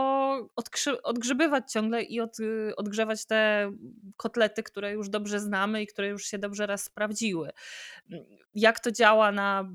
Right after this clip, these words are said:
przemysł, y, przemysł filmowy, właśnie Ochnik w swojej książce pisze,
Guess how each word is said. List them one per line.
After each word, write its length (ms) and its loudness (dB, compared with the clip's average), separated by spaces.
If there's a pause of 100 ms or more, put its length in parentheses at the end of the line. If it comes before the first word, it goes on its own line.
(140)
przemysł, 800 -2 (480)
y, 40 -6
przemysł 440 -6
filmowy, 380 -4
właśnie 340 -8
Ochnik 380 -8
w 280 -8
swojej 300 -6
książce 360 -10
pisze, 400 -8